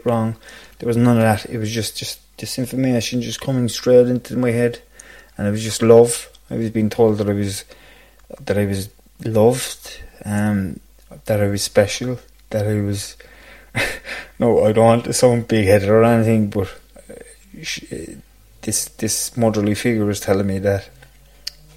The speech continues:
I was special, that I was her special boy, and, you know, and I suppose I am too. We all are in our own way.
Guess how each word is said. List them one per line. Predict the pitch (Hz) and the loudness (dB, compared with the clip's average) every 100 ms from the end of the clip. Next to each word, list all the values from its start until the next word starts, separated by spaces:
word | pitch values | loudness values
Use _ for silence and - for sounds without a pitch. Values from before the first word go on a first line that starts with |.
| - | -8
I | 104 | -6
was | 101 | -4
special, | - - 113 - 107 110 - | -2 2 2 2 -6 -6 -12
that | - 104 | -10 -6
I | 101 | -4
was | 104 101 101 | -4 -6 -8
her | - 101 | -8 -6
special | - - 104 - 98 104 - - - | -2 0 0 -2 -10 -12 -20 -20 -4
boy, | 104 101 101 101 | 0 2 0 -2
and, | 101 101 - - - _ _ | -4 -8 -12 -20 -20 _ _
you | 127 | -4
know, | 139 | -2
and | |
I | 147 | 0
suppose | 143 143 135 | -2 -2 2
I | 139 | 6
am | 139 113 110 | 6 6 2
too. | - 185 113 - - | -2 -6 -6 -8 2
We | 135 | 6
all | 135 117 | 8 8
are | 107 113 120 | 8 6 4
in | 143 | 4
our | 160 | 6
own | 175 127 | 6 6
way. | 107 98 | 4 2